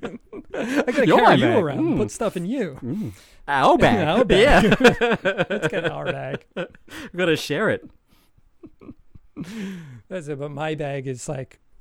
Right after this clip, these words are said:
Speaker 1: my car, my house. Like, it's, it's a noun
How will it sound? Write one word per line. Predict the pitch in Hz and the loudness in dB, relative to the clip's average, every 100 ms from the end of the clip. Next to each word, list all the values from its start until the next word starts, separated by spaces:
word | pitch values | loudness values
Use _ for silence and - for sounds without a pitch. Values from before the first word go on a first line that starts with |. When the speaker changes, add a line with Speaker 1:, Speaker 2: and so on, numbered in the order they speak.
| - | -12
Speaker 1:
my | 156 156 | -6 -4
car, | 156 - 143 139 | -4 -4 -4 -4
my | 139 139 147 | -6 -8 -8
house. | 131 131 135 - - - _ _ - | -8 -10 -10 -12 -14 -18 _ _ -14
Like, | 160 139 | -8 -6
it's, | 131 - | -2 0
it's | 202 175 | 0 -2
a | |
noun | 139 131 143 147 160 165 | -4 -4 -4 -4 -4 -6